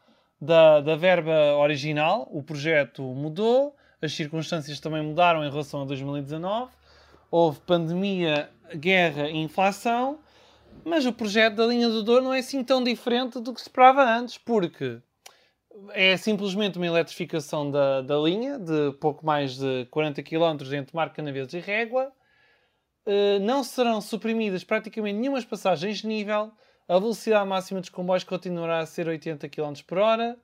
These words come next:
Haverá alteamento de plataformas e serão padronizados os comprimentos da, das plataformas, não é? Que, ou seja, talvez seja possível que não, não seja preciso cair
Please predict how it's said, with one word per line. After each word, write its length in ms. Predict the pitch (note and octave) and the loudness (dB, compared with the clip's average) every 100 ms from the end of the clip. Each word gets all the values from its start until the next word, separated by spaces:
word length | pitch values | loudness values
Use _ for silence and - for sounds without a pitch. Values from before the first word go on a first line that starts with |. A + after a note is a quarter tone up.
| _ | _
Haverá 1080 | E3+ D#3+ G3 G3 F#3 F3+ E3+ D#3+ D3+ D3 C#3+ - | -4 -2 0 2 4 4 4 2 0 -2 -4 -2
alteamento 640 | F3+ F3 F#3 F3+ F3 F3 | 2 2 0 -2 -4 -6
de 300 | D#3+ E3 D#3+ D3+ | -6 -4 -2 -2
plataformas 1040 | E3 E3 C#3+ G3 F#3 E3 D3+ C3 B2 - _ _ _ _ _ - | -4 -4 -2 4 6 4 0 -8 -10 -20 _ _ _ _ _ -8
e 300 | F3 F3+ F3 | 0 0 0
serão 340 | - G3+ G3+ | 0 2 2
padronizados 1040 | - A3 G3+ G3+ G3 F3 G#3 G3+ D#3+ D3 | 2 0 0 -4 -4 0 2 2 0 -6
os 120 | D3+ C#3+ | -10 -6
comprimentos 720 | F#3+ F3 F#3 F#3 F3+ D#3 - | -4 -4 -2 -2 -2 -4 -2
da, 520 | D#3 D3+ C#3+ C3+ C3 B2+ B2 A#2+ B2 | 2 4 2 0 -6 -10 -16 -14 -10
das 160 | C#3 | -8
plataformas, 720 | - D3 D3+ - F#3 C4+ B3 | -6 -6 -8 -2 -2 -2 -6
não 100 | E3+ | -4
é? 240 | D#3 G#3 A#3+ _ | -4 -6 -10 _
Que, 240 | D#3 C3 B2 | -6 -4 -2
ou 100 | C3+ | -2
seja, 580 | - F#3+ D3 C3 B2 - _ _ _ _ _ - | 4 4 4 0 -6 -8 _ _ _ _ _ 8
talvez 460 | G3 G3 B3 A#3 | 8 8 4 2
seja 260 | - G#3 G#3+ | 0 -2 -4
possível 380 | - A#3 G3+ E3 | -2 2 2 0
que 380 | - F#3 F3 E3+ | -4 -2 -2 -2
não, 360 | F#3 F#3+ G3 | -4 -4 -6
não 160 | F#3+ F#3+ | -6 -6
seja 260 | F#3 G3 | -2 -2
preciso 360 | F#3+ - G3 - | -4 -6 -6 -4
cair 680 | - G#3 A3+ A3 F3+ C3+ C3 | 2 4 4 2 2 -2 -4